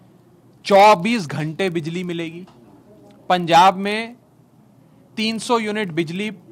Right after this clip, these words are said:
हर महीने, यानी कि एक बिलिंग साइकिल में छह सौ यूनिट बिजली, दो महीने की साइकिल है वहाँ,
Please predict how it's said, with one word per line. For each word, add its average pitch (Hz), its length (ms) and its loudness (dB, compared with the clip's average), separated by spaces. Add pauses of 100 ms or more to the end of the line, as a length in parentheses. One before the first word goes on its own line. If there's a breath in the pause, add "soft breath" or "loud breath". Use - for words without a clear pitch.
हर 180 160 2
महीने, 170 380 -6
यानी 170 340 -6
कि 202 220 -6
एक 190 180 -4
बिलिंग 185 260 -6
साइकिल 180 360 -6
में 190 200 -8
छह 185 260 -4
सौ 233 200 -2
यूनिट 196 280 -6
बिजली, 123 360 -10
दो 143 160 -8
महीने 147 260 -10
की 143 100 -14
साइकिल 131 340 -8
है 127 60 -8
वहाँ, 120 300 -10